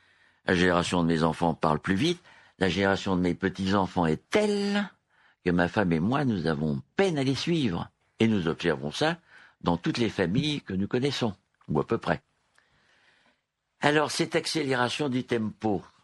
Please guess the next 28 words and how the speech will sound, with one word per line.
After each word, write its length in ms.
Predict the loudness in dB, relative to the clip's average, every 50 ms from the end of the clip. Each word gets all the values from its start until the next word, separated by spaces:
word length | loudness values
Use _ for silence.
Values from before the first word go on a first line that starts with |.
| _ _ _ -14 -8 -2 0
va, 600 | 2 2 2 2 4 2 2 2 0 -4 -8 -12 _ _ _ _ _ _ _ _ _ _ _ _ _ _ 0
mais 160 | 0 2 2
je 60 | 2
l'ai 140 | 0 2 2 2
un 80 | 0
petit 200 | -2 -4 -8 -8
peu 160 | -4 -2 -2
dit 160 | -2 -2 -2 -2
déjà, 520 | 0 0 0 0 0 0 0 0 -2 -6 _ _ _ _ _ _ _ _ _ _ _ _ -12 -2 0
avec 200 | 0 2 2 0
une 100 | 0 2
modification 680 | 2 0 0 0 -4 -4 -4 0 0 0 0 0 -2 0
de 40 | 0
la 80 | 0 0
syntaxe, 680 | 2 0 0 0 0 0 0 0 -2 -4 -6 -6 -8 -12 _ _ _ _ _ _ _ _ _ _ _ _
avec 320 | 2 2 4 4 2 0 0
une 80 | -2
simplification 720 | 0 0 0 0 0 -2 -4 -4 -2 -2 -2 -2 0 0 0
du 140 | 0 0 2
vocabulaire, 560 | 0 0 0 0 0 0 2 2 2 2 2
parce 200 | 0 0 -2 0
que 80 | -2
quand 160 | -2 0 0 0
vous 220 | 0 0 0 0
êtes 160 | 0 -2 -2 -2
obligé 440 | 0 0 0 0 -2 0 0 0 0
d'aller 280 | 2 0 0 2 0 0
vite, 380 | 0 0 -2 -2 -4 -8 -20